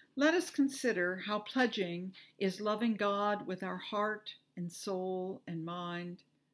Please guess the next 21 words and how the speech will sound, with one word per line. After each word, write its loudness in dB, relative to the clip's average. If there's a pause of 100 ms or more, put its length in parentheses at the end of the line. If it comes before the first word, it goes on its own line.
(360)
and -2
our -2
neighbor -4
as -4
ourself. -8 (2000)
I'm 8
sure 6
you 8
already 4
know 0
how -2
pledging 4
and -4
proportional 2
giving 0
in -4
particular -6 (380)
are 4
important 2
spiritual -2
practices -8